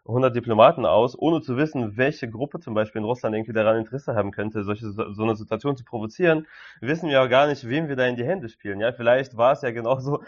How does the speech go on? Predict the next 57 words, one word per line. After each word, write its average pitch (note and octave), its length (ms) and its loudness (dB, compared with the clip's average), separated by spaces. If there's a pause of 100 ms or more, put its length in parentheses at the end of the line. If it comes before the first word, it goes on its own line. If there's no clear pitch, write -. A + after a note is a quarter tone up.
(120)
also B2+ 160 2
jetzt, C3+ 140 0
wenn C#3 100 2
man C3+ 140 4
sowas A#2+ 180 -2
mal A2+ 100 0
spinnt, C#3 320 -6
ne, B2+ 240 -2
wenn G#2+ 140 -4
man G#2+ 100 -4
sich A2 140 -12
überlegt, G#2+ 340 -6
okay, A#2 200 -8
es A2 120 -6
gibt A2 140 -14
jetzt A#2 120 -16
irgendwelche A2 300 -10
Geheimdienstler, A#2 800 -2 (380)
die, A2 300 -2
die, G#2+ 500 -4
die, G#2 240 -8
die, A2 160 -10
die, G#2 360 -10
die, G#2 200 -10
äh, G2+ 600 -6
die G#2 160 -8
Auseinandersetzung A#2 600 -2
mit A2+ 100 -6
dem A2+ 100 -4
Westen A#2+ 300 -6
noch A2 140 -12
weiter A2+ 200 -2
verschärfen B2+ 500 -6
wollen, A2 340 -4 (260)
dann B2 160 0
verhält D#3 300 2
man C#3 100 -2
sich B2+ 120 -6
ja B2+ 80 -4
genauso, B2 460 -2
wie A#2+ 120 -8
sie A#2+ 100 -8
es A#2 120 -14
wollten, A#2+ 280 -2
ne? G2+ 180 -4 (200)
<laughs> - 160 -20
Indem A2 260 -2
man G#2+ 120 4
irgendwie A2 380 -4
Diplomaten G#2+ 640 -2
aus, G#2 140 -2
also A#2+ 160 -2
es G#2+ 160 -8
ist G#2 200 -14
jetzt A#2 200 -6
keine, A2+ 380 2
keine A2 480 0